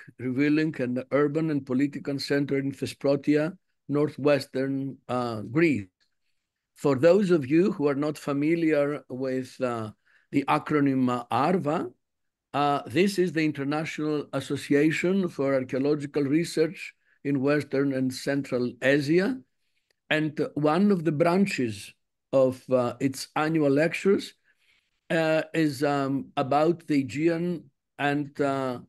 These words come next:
the Southwestern Balkan area. So we're, uh, um, uh, happy that this year the arva, uh,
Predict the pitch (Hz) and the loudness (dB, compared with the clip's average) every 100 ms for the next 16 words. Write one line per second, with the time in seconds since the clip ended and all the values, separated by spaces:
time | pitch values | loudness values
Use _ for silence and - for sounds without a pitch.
0 | _ _ 110 143 147 - 165 156 160 135 | _ _ -4 0 0 -2 0 2 0 0
1 | 151 151 - 139 143 127 143 151 147 131 | 0 0 -4 -4 -2 0 0 0 -2 -2
2 | 135 135 - - 143 131 117 104 92 _ | -2 -4 -8 0 2 2 0 -2 -8 _
3 | _ _ _ _ _ - 180 180 165 156 | _ _ _ _ _ 2 4 6 4 2
4 | 147 143 139 127 - - 131 127 127 123 | 2 0 0 -4 -8 -4 -4 -2 -4 -6
5 | 110 110 _ 127 127 120 120 117 120 151 | -8 -14 _ -8 -6 -8 -10 -12 -4 -2
6 | 175 - 202 170 123 147 156 127 156 185 | 0 -2 0 0 0 -2 -2 2 2 2
7 | 165 151 - 135 147 160 135 139 - _ | 0 -4 -2 0 0 0 -2 -4 -6 _
8 | _ _ _ _ _ _ 131 131 127 | _ _ _ _ _ _ -4 -2 -2